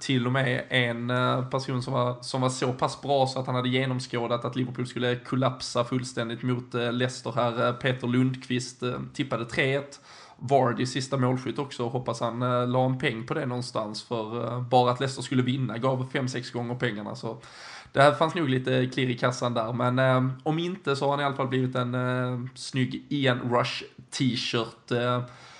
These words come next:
rikare. Och bara en sån sak är ju ganska nice. Men, eh, för er där hemma så fortsätter ju då chansen att vinna en, en ny t-shirt här, eh, under veckan. Kommer upp på vårt, eh, Twitterkonto såklart. Så håll, håll utkik där. Ehm,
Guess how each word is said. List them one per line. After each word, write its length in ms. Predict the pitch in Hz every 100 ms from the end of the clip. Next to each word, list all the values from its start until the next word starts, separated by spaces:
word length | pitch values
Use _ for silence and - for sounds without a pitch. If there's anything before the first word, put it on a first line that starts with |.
| - -
rikare. 640 | 123 143 135 - 110 110
Och 140 | 110 113
bara 200 | 120 117
en 60 |
sån 200 | 117 117
sak 220 | 120 127
är 40 | 113
ju 60 |
ganska 460 | 110 117 - 120 107 - _ -
nice. 640 | 117 104 101 101 - 123
Men, 220 | 123 127
eh, 180 | 135 139
för 120 | 170
er 60 | 156
där 80 | 151
hemma 260 | 160 151
så 200 | 135 139
fortsätter 480 | 131 143 131 131 131
ju 160 | 127 127
då 180 | 127
chansen 380 | 123 131 123 127
att 160 | 120 135
vinna 160 | 120
en, 220 | 120 120 123 - -
en 140 | 147
ny 220 | 151 135 - - -
t-shirt 340 | 156 131 143 - -
här, 420 | 127 135 131 131
eh, 80 | 131 131
under 260 | 131 127
veckan. 480 | 123 127 - 120 120
Kommer 280 | 131 123 120
upp 260 | 123 127 -
på 180 | 120
vårt, 280 | 117 123 113
eh, 180 | 117 117
Twitterkonto 800 | 113 - 123 - - 113 107 110
såklart. 440 | 110 104 110 104
Så 300 | - 117 113
håll, 360 | 113 123 113 117 127 - - -
håll 260 | - 117 104
utkik 640 | 127 123 - - 104 104 -
där. 560 | - 127 110 101 117 135
Ehm, 420 | 117 120 117 123